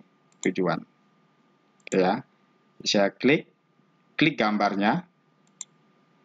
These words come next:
Nah, klik gambarnya,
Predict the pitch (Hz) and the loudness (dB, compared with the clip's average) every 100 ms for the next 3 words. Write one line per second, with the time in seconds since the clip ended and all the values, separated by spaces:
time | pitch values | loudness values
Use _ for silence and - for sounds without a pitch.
0 | _ _ _ _ _ _ _ _ _ - | _ _ _ _ _ _ _ _ _ -20
1 | - _ _ _ _ _ _ _ - 98 | -20 _ _ _ _ _ _ _ -6 -4
2 | 92 - 127 110 101 98 98 104 143 | -2 0 2 2 2 0 2 2 2